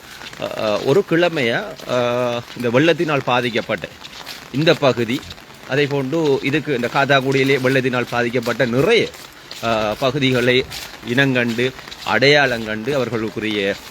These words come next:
ஆ, வெள்ள நிவாரணம், சமைத்த உணவுகளை, ஆ, வழங்கி வந்தார்கள் என்பதும் ஒரு பாராட்டக்கூடிய ஒரு விடயம். மாஷா அல்லாஹ். ஆ, கடந்த வருடம் இப்படியான நிறைய சம்பவங்கள் இடம்பெற்றிருந்தது.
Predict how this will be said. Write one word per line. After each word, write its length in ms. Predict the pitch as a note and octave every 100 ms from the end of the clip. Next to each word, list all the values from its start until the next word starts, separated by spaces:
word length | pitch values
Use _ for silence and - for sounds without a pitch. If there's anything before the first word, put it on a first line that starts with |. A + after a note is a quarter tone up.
| -
ஆ, 200 | A2+ G#2
வெள்ள 340 | G#2+ C#3 A#3 B3+
நிவாரணம், 560 | B2+ A#2+ G#2+ F2+ E2+ - - - -
சமைத்த 540 | - C3 C3 B2+ - A2
உணவுகளை, 680 | A2+ A#2 G#2+ G#2 G#2 C#3 - - -
ஆ, 80 | G#2+
வழங்கி 340 | G#2 B2 C3
வந்தார்கள் 640 | A#2 A2 G#2+ F#2+ F#2+ A2 F#2+
என்பதும் 400 | G2+ G#2 G#2+ D#3+
ஒரு 280 | C#3 A#2 G2 -
பாராட்டக்கூடிய 680 | C#3+ A#2 A2+ A2+ A#2 G#2+ G2+
ஒரு 120 | F#2+
விடயம். 340 | G#2 A2 C#3 A#2
மாஷா 180 | G2+
அல்லாஹ். 400 | A2+ G2+ G2+ B2+ F3+ - - - - - - -
ஆ, 520 | G#2+ G2+ G2+ G2+ G#2 G#2+ - - - - - - - -
கடந்த 280 | C3+ D3+ C#3+
வருடம் 360 | C#3+ C#3+ C#3 - - - -
இப்படியான 360 | - C#3 C3+ C3
நிறைய 300 | C3 C3 A#2
சம்பவங்கள் 560 | A#2+ A#2 A2+ A2+ A2
இடம்பெற்றிருந்தது. 600 | A2 G2+ G2+ G2 F#2+ A2